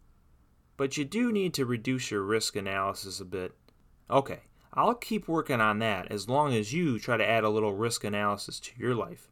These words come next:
Claire added. "Sure, we both can work on that tonight, as we evaluate what adventure we'll take tomorrow. Will it be the helicopter ride over the island, or snorkeling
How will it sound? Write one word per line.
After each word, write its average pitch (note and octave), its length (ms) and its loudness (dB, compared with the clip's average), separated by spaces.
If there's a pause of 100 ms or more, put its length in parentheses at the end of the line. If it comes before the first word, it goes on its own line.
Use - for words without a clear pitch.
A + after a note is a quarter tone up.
Claire F#2+ 260 -6
added. F#2 300 -8 (520)
"Sure, - 420 0 (200)
we C#3+ 80 -12
both A#3+ 200 2
can C3+ 140 2
work B2 180 2
on B2 140 2
that A#2+ 160 2
tonight, C3 380 -2 (440)
as B2 140 -4
we D3+ 100 4
evaluate D#3+ 600 4
what F3+ 160 0
adventure D#3 600 -2 (160)
we'll C#3+ 100 2
take C#3 300 -2
tomorrow. C3 560 0 (580)
Will G2+ 140 2
it F2+ 80 -2
be G2 120 -2
the F#2+ 140 -4
helicopter A#2+ 680 0
ride E3+ 340 0
over C#3+ 160 -2
the C#3 160 2
island, F#3+ 340 -2 (380)
or A#3 120 -4
snorkeling D#3 640 -2